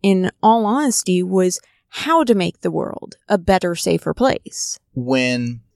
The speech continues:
Speaker 2: the Secretary of State drops off this, this two-inch thick, you know, here's what they're gonna sign in a day or two, uh, to the Avengers, the first thing they do is they talk about it.
Speaker 1: Yeah.
Speaker 2: They may disagree. They definitely disagree.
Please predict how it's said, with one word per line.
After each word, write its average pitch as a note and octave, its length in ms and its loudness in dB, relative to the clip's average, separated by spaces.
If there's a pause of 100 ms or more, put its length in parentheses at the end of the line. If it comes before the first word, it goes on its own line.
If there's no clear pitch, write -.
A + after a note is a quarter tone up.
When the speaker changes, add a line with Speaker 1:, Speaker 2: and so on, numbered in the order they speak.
(100)
Speaker 2:
the A2+ 520 0
Secretary C#3+ 580 -2
of C3 80 -4
State G#2+ 360 0
drops G#2 400 0
off G2+ 340 2
this, F#2 220 -6
this - 340 -4 (120)
two-inch B2+ 460 -4
thick, A2 280 0
you G#2+ 120 -2
know, F2 300 -2 (140)
here's D#3+ 200 0
what D3 120 0
they're B2+ 100 0
gonna B2 160 2
sign C3 380 2
in G2 100 2
a F#2+ 80 0
day F#2+ 180 0
or F2+ 120 -4
two, D#2 260 -10 (240)
uh, G#2+ 300 4
to A#2 100 0
the G#2+ 160 0
Avengers, F#2+ 680 0 (260)
the B2+ 80 -4
first B2+ 300 0
thing B2+ 120 -4
they B2+ 120 -8
do C#3 140 -6
is A2 120 -4
they - 180 -6
talk - 440 0
about D#2+ 280 -8
it. - 160 -20 (240)
Speaker 1:
Yeah. A3 380 2 (240)
Speaker 2:
They G#3 100 2
may G3+ 200 0
disagree. D#3 580 -4
They A2 140 -2
definitely - 460 -6
disagree. F#2+ 720 -4